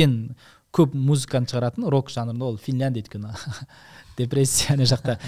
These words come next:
«Ба» деп айтпасаң, ана тяжелый хард рок айтпасаң, мүмкін емес ол жақта. Ә, үндінің, мысалы, музыкасына дейін мен алты жыл Индияның музыкасын тыңдаған. Мен даже қазір мына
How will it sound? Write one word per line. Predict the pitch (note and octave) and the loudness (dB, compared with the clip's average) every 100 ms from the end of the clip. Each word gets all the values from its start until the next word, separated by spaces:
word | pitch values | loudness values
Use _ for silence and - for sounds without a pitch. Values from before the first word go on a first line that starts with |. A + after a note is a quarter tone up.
| F3+ B2+ A2 | -10 -6 -2
«Ба» | C#3+ E3 E3 F3 | 0 2 2 4
деп | D#3 | 4
айтпасаң, | C#3+ D3 C#3 F#3 F3 | 2 2 0 2 0
ана | A#2+ A2 - | 0 -4 -2
тяжелый | - D3 D#3+ B2 A2+ | 2 6 6 6 2
хард | - C#3+ C3+ | 2 2 2
рок | C3+ B2+ | 0 0
айтпасаң, | B2 B2+ C3 C#3+ A#2+ | -2 -4 -2 -2 0
мүмкін | B2 C3 B2+ | 0 0 0
емес | A#2+ - | 0 -4
ол | A2+ | -6
жақта. | - A#2+ A#2+ - - - - - | -8 -12 -12 -20 -20 -20 -20 -10
Ә, | A2+ A2 G#2+ G#2 G2+ F2+ | -6 -4 -4 -4 -4 -6
үндінің, | G2+ D3+ D3 E3 E3 D3+ B2+ | 0 4 6 6 4 2 0
мысалы, | - A#2+ B2 | -4 -4 0
музыкасына | C#3 B2 C3 - B2+ | 0 0 -2 -2 -4
дейін | F3 | -4
мен | D#3+ | -4
алты | G#2 A#2+ D3 D3 | 0 4 4 2
жыл | F3+ F3+ C#3+ - _ _ _ _ _ _ _ _ _ _ | 0 0 -2 -6 _ _ _ _ _ _ _ _ _ _
Индияның | C#3+ D3+ C#3+ C3+ C3+ | 0 2 4 4 4
музыкасын | C3 - B2 B2+ | 2 -2 -2 -2
тыңдаған. | B2 A#2 A2 | -2 -2 -2
Мен | A#2+ B2+ | -2 -2
даже | A#2+ A#2+ | -2 -2
қазір | B2+ B2+ B2+ | -2 0 0
мына | A#2 | -2